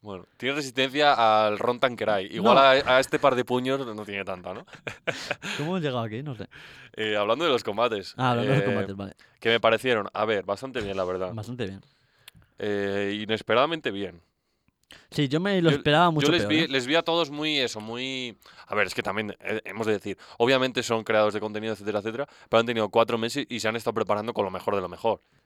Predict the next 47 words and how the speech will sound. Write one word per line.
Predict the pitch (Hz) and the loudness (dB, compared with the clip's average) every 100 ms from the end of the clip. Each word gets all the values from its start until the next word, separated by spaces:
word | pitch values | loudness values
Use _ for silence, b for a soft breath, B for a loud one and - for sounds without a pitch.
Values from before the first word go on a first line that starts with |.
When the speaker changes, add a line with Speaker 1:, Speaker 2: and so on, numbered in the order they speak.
| _ _ _ _ | _ _ _ _
Speaker 1:
Porque | 104 117 | -4 -2
ninguno | 107 107 135 | -2 -2 -2
quería | 127 110 107 | 0 0 0
hacer | 104 | 0
el | 104 | 0
Speaker 2:
Claro. | 110 | 0
Speaker 1:
ridículo, | 104 127 107 95 87 | 0 -2 -2 -6 -4
porque | 107 107 | -6 0
había | 107 107 | 0 2
un | 117 | -2
millón | 113 110 | -2 -4
y | |
medio | 107 107 | -2 -2
de | |
Speaker 2:
Es | 104 | -2
que | |
Speaker 1:
personas | 98 104 101 | -2 -2 0
Speaker 2:
si | |
llegas | 110 135 170 | 0 2 2
Speaker 1:
viéndole, | 160 143 | 2 0
Speaker 2:
allí, | - | -2
Speaker 1:
¿sabes? | 117 127 | -4 -4
Speaker 2:
llegas | 135 143 | -2 0
allí | 147 135 | 0 -2
delante | 117 123 123 | -2 -4 -4
de | 113 | -2
un | 131 | 0
millón | 135 135 | 0 2
y | 135 | 0
medio | 131 131 131 | 0 0 0
de | |
personas | 123 120 113 98 - | -2 -6 -6 -10 -10
y | 120 | -10
te | 107 | -8
pones | 104 127 | -6 -4
a | |
hacer | 123 131 | -2 -2
el | |
ridículo, | 123 127 117 | -2 -2 -2
Speaker 1:
Y | 110 | 0
no | |
Speaker 2:
tipo, | 117 | 6
Speaker 1:
sabes, | 127 120 | 8 8
eh, | 131 | 6
Speaker 2:
a, | 123 | 4
a | |
Speaker 1:
engancha-, | 123 127 | 4 4